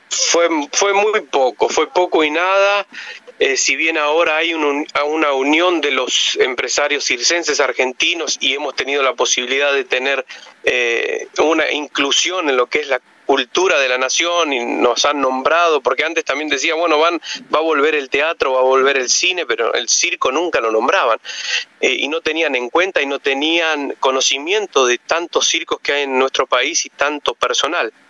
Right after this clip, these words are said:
Ahora recién, eh, se están preocupando y eso es algo lindo, pero sinceramente no hubo mucha ayuda de, del gobierno, de nación y, y de cada provincia donde estuvimos.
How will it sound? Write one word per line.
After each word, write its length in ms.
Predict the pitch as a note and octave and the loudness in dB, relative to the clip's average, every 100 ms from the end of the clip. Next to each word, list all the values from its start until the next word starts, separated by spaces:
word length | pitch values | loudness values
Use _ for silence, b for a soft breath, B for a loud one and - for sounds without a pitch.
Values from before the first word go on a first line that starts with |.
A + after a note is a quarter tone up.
| _ _ _ | _ _ _
Ahora 360 | D3 D3 F#3+ G3+ | -4 -2 0 0
recién, 640 | D#3 D3+ - F3+ G#3 A3 - _ | 0 0 0 0 -2 -4 -8 _
eh, 240 | E3+ C#3+ - - | -2 -2 -4 -4
se 140 | - | -4
están 280 | C3 D#3+ F3 | -2 -2 -2
preocupando 800 | D#3+ C#3 C3+ E3 F3+ F3+ D#3+ D3+ | -2 -2 -2 0 2 2 2 2
y 140 | D3 | 2
eso 180 | E3+ G#3 | 0 -2
es 100 | F#3+ | 0
algo 220 | F#3 E3 | 0 2
lindo, 440 | F#3 G#3+ D3+ A#2+ - B B - | 0 0 0 -2 -2 B B -4
pero 160 | D3+ C#3 | 0 0
sinceramente 640 | C3+ D3 E3+ E3+ F#3 F#3 | 0 0 0 0 0 0
no 140 | E3+ E3 | 2 4
hubo 340 | E3+ E3+ D#3 | 4 6 4
mucha 320 | C#3 C#3+ - C3 | 4 2 0 -2
ayuda 600 | - C#3+ C#3+ B2+ A2+ - _ _ _ _ _ - | -2 0 4 4 2 -2 _ _ _ _ _ -6
de, 380 | A#2 A#2 A2+ A#2 | -2 0 2 2
del 140 | B2 | 2
gobierno, 640 | A#2+ B2+ D3 F3 E3+ C#3+ | 2 2 2 0 2 4
de 140 | B2 A#2+ | 4 2
nación 600 | B2 D3 E3 E3 D#3 C3+ | 0 0 0 2 2 2
y, 80 | B2+ | -2
y 200 | B2 A#2+ | -2 -2
de 140 | A#2 | -2
cada 240 | C#3+ C3+ | -2 -4
provincia 460 | B2 B2+ C#3 D3 C#3+ | 0 0 2 0 0
donde 200 | A#2+ A#2+ | 0 0
estuvimos. 640 | - B2+ D3 E3 D#3+ - | 0 2 2 2 0 -2